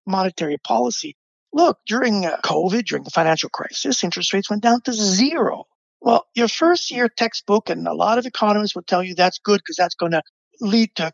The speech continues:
companies investing and growth and everything like that. But that doesn't happen. Business investment doesn't grow just because interest rates are, are zero. So,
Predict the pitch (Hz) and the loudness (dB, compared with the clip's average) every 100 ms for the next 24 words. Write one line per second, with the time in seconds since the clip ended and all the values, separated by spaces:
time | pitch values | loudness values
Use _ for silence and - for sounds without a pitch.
0 | _ - 233 240 202 196 185 151 147 156 | _ 0 0 0 0 0 -2 -6 -6 0
1 | 220 - - 233 208 170 143 - 349 214 | 0 0 0 0 2 0 -6 -4 2 2
2 | 208 220 196 180 170 170 175 170 160 156 | 2 0 -4 -2 0 0 -4 -6 -2 -2
3 | - 170 - _ - - 415 - - - | 2 0 0 _ -2 2 2 0 -6 -4
4 | - - - - - _ - 302 311 254 | -4 -4 -4 -4 -4 _ -4 -2 -2 -4
5 | 190 165 - - - 285 226 180 160 165 | -6 -6 -8 -8 -6 -2 0 -2 -4 0
6 | 185 180 180 170 175 170 165 - - 175 | 2 0 -4 -2 -2 0 0 -2 -4 -2
7 | - 170 - 156 - - - - 78 - | -2 -2 -2 -4 -4 -4 -4 -6 -2 -2
8 | - - - - _ _ - - - 190 | -2 -6 -8 -10 _ _ -12 -4 2 2
9 | 185 180 | 2 -2